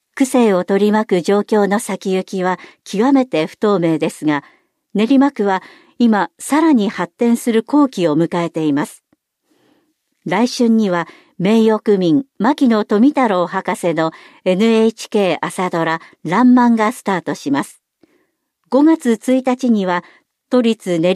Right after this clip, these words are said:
馬城址公園が一部開園し、年半ばにはハリーポッタースタジオツアー東京が開業します。そして秋には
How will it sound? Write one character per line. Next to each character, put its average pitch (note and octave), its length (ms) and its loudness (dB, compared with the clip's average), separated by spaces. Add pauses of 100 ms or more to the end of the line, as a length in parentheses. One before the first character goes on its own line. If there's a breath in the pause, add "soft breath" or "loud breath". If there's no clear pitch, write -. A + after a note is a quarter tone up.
馬 C#4 200 4
城 B3 220 2
址 - 160 -8
公 A3 240 0
園 D3+ 200 2
が C#3+ 260 -2
一 G3 260 -2
部 E3+ 160 -2
開 F3+ 320 -4
園 E3 160 0
し、 - 320 -8 (1040)
年 B3+ 320 0
半 B3 260 0
ば A#3+ 140 0
に G3+ 140 -2
は F3 160 -4 (220 loud breath)
ハ F#3+ 140 -2
リ D4 200 2
ー - 20 -4
ポ C#4+ 140 -2
ッ C#4 60 -8 (100)
タ F3+ 180 -2
ー G#3 40 -2
ス - 120 -12
タ A#3+ 140 0
ジ A3 180 0
オ A3+ 100 0
ツ A3+ 220 -2
ア E3 140 -2
ー - 20 -4
東 G3 260 -2
京 G#3+ 260 0
が G3 200 -2
開 E3+ 240 -6
業 D#3 200 0
し D#3 180 -8
ま C#3 120 -2
す。 - 160 -20 (800)
そ C#4 160 -2
し - 80 -8
て C#4 220 -2
秋 D#4 240 0
に A#3 160 4
は F3 160 -2